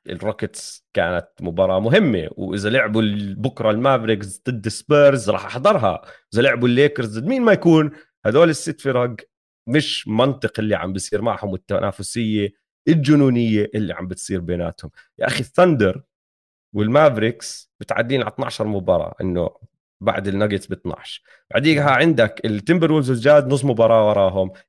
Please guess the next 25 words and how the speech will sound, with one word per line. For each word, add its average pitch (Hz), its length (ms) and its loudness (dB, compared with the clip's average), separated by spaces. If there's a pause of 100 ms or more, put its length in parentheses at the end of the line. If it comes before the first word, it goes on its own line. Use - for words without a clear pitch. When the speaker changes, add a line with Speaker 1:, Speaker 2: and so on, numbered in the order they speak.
Speaker 1:
الليكرز 139 460 0
نص 160 200 -2
مباراة 147 420 4
وراهم 147 380 4
مع 135 160 2
الباليكنز. - 760 -2 (600)
Speaker 2:
يا. 107 220 -14 (540)
Speaker 1:
تطلع 170 240 2
لفوق، 165 560 4 (380)
الواريز 160 380 4
متقدمين 156 520 0
على 147 100 -4
الثندر 156 320 0
والمافريكس 127 460 0
بنص 120 280 -8
مباراة، 107 480 0 (240)
والكليبرز 220 720 0 (280)
حاطين 170 300 -4
فرق 180 280 4
كتير 349 560 -2
كبير، 226 560 0 (360)
كتير 320 280 0
كبير، 190 540 0
مباراة 165 340 4
كاملة 233 560 4